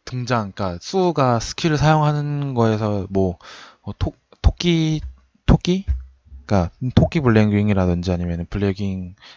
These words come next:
간부들이 나온다든지 그런 식으로, 그러니까 그런 식으로 서로 그렇게 블리츠에서 라인전을 하고,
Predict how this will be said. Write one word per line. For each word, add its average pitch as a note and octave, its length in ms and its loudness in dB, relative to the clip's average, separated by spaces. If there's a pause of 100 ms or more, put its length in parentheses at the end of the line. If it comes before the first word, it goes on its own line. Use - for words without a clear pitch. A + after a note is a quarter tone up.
간부들이 G#2+ 640 0
나온다든지 F2 920 0 (380)
그런 B2 220 -2
식으로, F#2+ 640 -2 (400)
그러니까 F2 280 -4 (1040)
그런 D#3 160 4
식으로 C#3+ 160 4
서로 D#3+ 440 6 (420)
그렇게 A#2 400 0 (280)
블리츠에서 G#2+ 840 2
라인전을 G#2 640 4
하고, A2 460 6